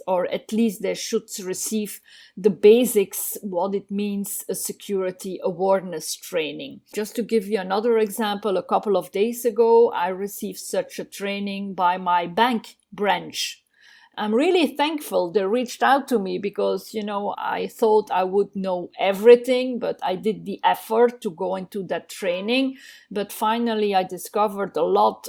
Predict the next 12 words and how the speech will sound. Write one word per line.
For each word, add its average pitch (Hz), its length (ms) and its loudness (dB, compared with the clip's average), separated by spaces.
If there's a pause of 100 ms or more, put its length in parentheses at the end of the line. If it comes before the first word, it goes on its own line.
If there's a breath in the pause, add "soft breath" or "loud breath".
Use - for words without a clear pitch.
of 180 460 -2
protections 226 1040 -4
that 185 320 -2 (100)
I 190 220 4
can 208 420 -8
implement 220 800 0
on 190 160 -4
a 175 80 -4
daily 226 440 6
basis 220 560 -2 (340 loud breath)
without 208 800 4 (140)
going 214 400 -2